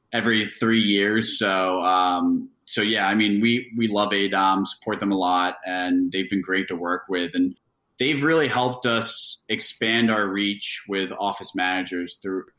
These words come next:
in the whole industry. I mean, the key is, yeah,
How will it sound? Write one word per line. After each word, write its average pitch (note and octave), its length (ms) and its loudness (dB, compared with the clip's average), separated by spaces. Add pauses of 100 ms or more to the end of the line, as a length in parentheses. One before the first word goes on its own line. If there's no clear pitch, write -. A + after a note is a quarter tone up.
(220)
in A#2+ 200 4
the A2 80 4
whole A2+ 240 2
industry. F2 560 -4
I F#2+ 100 -4
mean, F#2+ 340 0 (440)
the A#2+ 180 -2
key C3+ 580 0
is, G2 340 -4
yeah, G2 440 -2